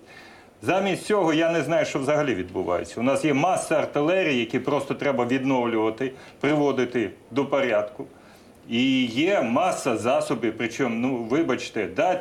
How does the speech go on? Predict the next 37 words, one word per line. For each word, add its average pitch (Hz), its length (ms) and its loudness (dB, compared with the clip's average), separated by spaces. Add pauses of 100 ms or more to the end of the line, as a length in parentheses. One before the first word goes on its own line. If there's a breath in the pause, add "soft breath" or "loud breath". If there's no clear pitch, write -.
(160)
техніка 160 460 -2
застаріла, 127 680 -2 (260 loud breath)
на 117 80 0
тридцять 151 440 -2
років 135 340 0
застаріла, 120 640 -2
про 135 180 -2
це 160 180 -2
ніхто 135 280 -2
не 120 120 -2
каже, 117 300 -2
але 123 100 0
вона 147 200 2
краще, 156 440 0
ніж 143 280 -2 (240 loud breath)
звичайний 143 600 0
артилерійський 131 760 0
бінокль. 156 420 -2 (840 loud breath)
І 123 340 2
то, 147 180 0
що - 160 0
її 156 180 2
можна 156 340 0
використовувати, 135 800 0 (140)
е, 117 760 0
тут 135 180 -4
сумніву 170 480 0
немає. 175 400 0 (100)
Якщо 123 280 0
вона 156 340 2 (180 loud breath)
не 160 200 2
потрібна, 190 500 0
тим 202 180 -2
паче 202 340 0
її 101 120 -2
можна 95 260 -6
використовувати, 90 840 -10